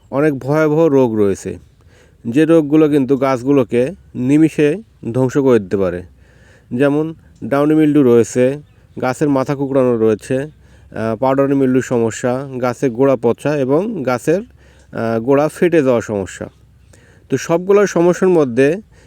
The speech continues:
এই গাছের গোড়া ফেটে যাওয়ার সমস্যা যেটা, এটা কিন্তু একটি অন্যতম একটি সমস্যা। কারণ আপনি গাছ তৈরি করে ফেলছেন, এই তৈরি করা গাছ যদি গোড়া ফেটে কষ বের হয়ে ওখান থেকে যদি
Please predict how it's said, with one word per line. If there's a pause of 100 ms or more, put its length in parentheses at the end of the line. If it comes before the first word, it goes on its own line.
(120)
এই
গাছের
গোড়া
ফেটে
যাওয়ার
সমস্যা
যেটা, (480)
এটা
কিন্তু
একটি
অন্যতম
একটি
সমস্যা। (440)
কারণ
আপনি
গাছ
তৈরি
করে
ফেলছেন,
এই
তৈরি
করা
গাছ
যদি
গোড়া
ফেটে
কষ
বের
হয়ে (200)
ওখান
থেকে
যদি